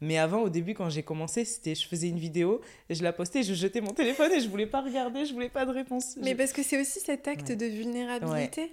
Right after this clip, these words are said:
Speaker 2: tu vois.
Speaker 1: Exactement.
Speaker 2: Le fait de se lancer et d'avoir cette petite voix qui nous dit, « Ah, t'es pas légitime, t'es pas à
Speaker 1: C'est
Speaker 2: ta
Speaker 1: ça.
Speaker 2: place et tout. »
Speaker 1: Exactement.
Speaker 2: Et de le faire quand même,
Speaker 1: Ouais.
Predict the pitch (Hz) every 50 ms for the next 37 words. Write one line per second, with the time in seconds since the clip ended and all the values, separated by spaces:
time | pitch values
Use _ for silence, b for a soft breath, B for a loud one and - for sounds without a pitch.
0 | - - - - 220 240 262 - 160 139 143 151 147 151 - - 165 143 143 139
1 | 139 226 220 233 226 - 311 349 370 - 285 233 226 - - - - 240 254 277
2 | 285 277 - - 254 254 277 339 - - b b b b b b b b b b
3 | _ 247 233 233 226 226 226 226 226 220 220 202 226 226 226 233 254 277 - -
4 | 233 - - - 233 214 208 214 247 269 262 - 240 226 226 214 220 240 240 254
5 | 247 247 - 214 - 226 226 220 233 220 214 220 220 - - - 233 233 226 214
6 | 226 220 214 233 214 214 214 220 214 220 - - 233 233 233 240 233 226 226 -
7 | - 220 151 143 127 127 131 131 - - - - 131 127 240 226 202 233 233 226
8 | - - 311 330 330 - - 277 247 233 220 220 240 302 349 349 240 214 208 139
9 | 131 131 127 143